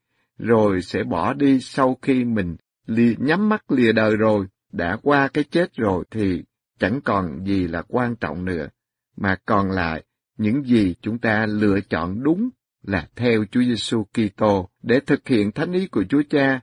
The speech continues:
nghe lời dạy của Chúa Giêsu để thực hiện thánh ý của Chúa Cha,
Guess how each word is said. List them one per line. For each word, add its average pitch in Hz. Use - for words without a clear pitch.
nghe 175
lời 117
dạy 101
của 110
Chúa 156
Giêsu 156
để 139
thực 143
hiện 107
thánh 170
ý 185
của 98
Chúa 135
Cha, 127